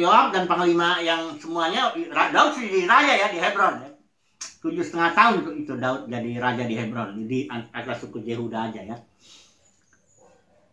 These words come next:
Jadi dengan Benyamin, ya, kalau nggak salah, ya. Nah, jadi waktu Abner datang, mereka apalah, ya,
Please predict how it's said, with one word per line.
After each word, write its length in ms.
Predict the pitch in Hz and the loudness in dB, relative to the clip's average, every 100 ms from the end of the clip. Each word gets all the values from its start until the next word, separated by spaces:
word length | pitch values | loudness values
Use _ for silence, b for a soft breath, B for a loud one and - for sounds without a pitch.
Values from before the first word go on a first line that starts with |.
| _ _ - | _ _ -6
Jadi 560 | 156 202 320 359 - | 2 6 6 4 2
dengan 400 | 175 175 185 180 | 0 2 2 2
Benyamin, 480 | 175 180 190 135 110 | 2 2 2 0 -2
ya, 0 | |
kalau 240 | 120 110 | -4 -6
nggak 160 | 110 104 | -6 -8
salah, 240 | 110 98 | -10 -10
ya. 160 | 90 104 - _ _ _ _ _ 180 | -12 -16 -20 _ _ _ _ _ 2
Nah, 160 | 208 170 | 4 6
jadi 560 | 202 269 349 - - - _ _ _ _ _ _ _ - _ _ _ _ | 6 6 6 2 -2 -16 _ _ _ _ _ _ _ -20 _ _ _ _
waktu 420 | 226 240 - 247 233 233 269 | 4 4 4 2 2 4 4
Abner 280 | 370 349 277 | 6 6 6
datang, 400 | 196 190 247 330 294 - - _ _ | 6 6 8 8 4 0 -10 _ _
mereka 560 | 147 151 156 165 165 160 | -6 -4 0 4 4 2
apalah, 320 | 151 139 113 | 0 0 0
ya, 140 | 123 | -2